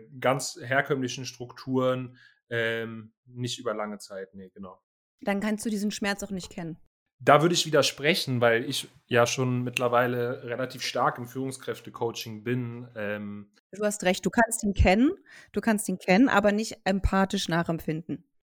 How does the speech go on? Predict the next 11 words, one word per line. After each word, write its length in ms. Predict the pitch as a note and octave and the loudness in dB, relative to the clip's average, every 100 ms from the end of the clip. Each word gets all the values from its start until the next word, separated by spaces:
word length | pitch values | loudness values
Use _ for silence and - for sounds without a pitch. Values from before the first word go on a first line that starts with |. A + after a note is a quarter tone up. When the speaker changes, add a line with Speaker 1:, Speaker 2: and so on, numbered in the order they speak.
| _ | _
Speaker 1:
Das 280 | B2+ C#3+ C#3 | -4 0 2
glaube 220 | C#3+ D3+ | 4 4
ich 80 | C#3 | 2
auch 280 | B2 E3 C3 | -2 -2 -2
nicht, 300 | C3+ B2+ - | -6 -6 -4
weil 120 | A#2+ | -4
ich 100 | A#2+ | -2
halt 140 | B2 A#2+ | -6 -4
auch, 300 | A#2+ A#2+ - | -4 -4 -8
ähm, 460 | B2+ A#2 A2+ A2+ A#2+ - | -4 -4 -6 -10 -14 -16
und 140 | A#2 | -16